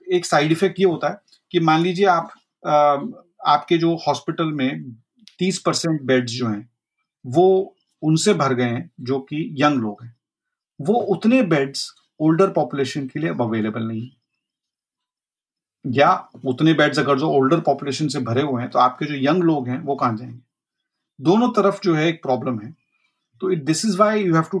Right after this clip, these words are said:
take this virus very, very seriously। जो इटली में जो हमारे कलीग्स हैं जो कि काम कर रहे हैं, उनके सामने एक इतना डिफिकल्ट सिनेरियो आया कि उनको, जो लोग अस्सी साल की उम्र से ज़्यादा थे या पचहत्तर साल की उम्र से ज़्यादा थे, उनके,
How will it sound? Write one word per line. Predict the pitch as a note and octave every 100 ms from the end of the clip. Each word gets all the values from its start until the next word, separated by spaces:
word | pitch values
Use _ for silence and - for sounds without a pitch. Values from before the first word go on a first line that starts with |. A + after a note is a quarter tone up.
| -
take | D#3+ D3+
this | E3 -
virus | C3 C3+ C3+
very, | B2+ C#3 D3+
very | C#3 C3 C#3+
seriously। | B2+ C3 - - _ _ _ -
जो | C3+ G#3+ G#3+
इटली | E3+ F#3 G3+
में | A#3+ A3+ G3 -
जो | E3
हमारे | D#3 D#3+ D#3+
कलीग्स | E3 D#3 D3+ C#3 C#3+
हैं |
जो | C3 C3
कि | C3+
काम | B2+ B2 B2
कर | B2+
रहे | B2
हैं, | C#3
उनके | D3+ D#3
सामने | F#3+ F3 F3+ G3 G3
एक | G3 _
इतना | F3 - G#3 G#3 - _ _ _
डिफिकल्ट | C3 B2+ D3+ F#3+ - B3 A#3+ -
सिनेरियो | - D3+ C3+ C3+ D#3 -
आया | A#2+ B2+ A2 - _ _ _
कि | E3 F#3 F3+ _ _ _ _ _
उनको, | E3 F3+ F3+ A3 A3 G#3+ _ _ _ _
जो | C3+ D#3+
लोग | F3+ G3
अस्सी | - - F#3
साल | F3+ E3
की | D#3+
उम्र | E3 D3+
से | C3 D#3
ज़्यादा | B2+ B2 C3+
थे | - C#3
या | C3+
पचहत्तर | B2+ B2 B2 E3+
साल | D#3+ C#3+
की | B2+
उम्र | C3+ C3
से |
ज़्यादा | B2+ B2 -
थे, |
उनके, | E3+ D#3 D#3 G#3 G3+ G3+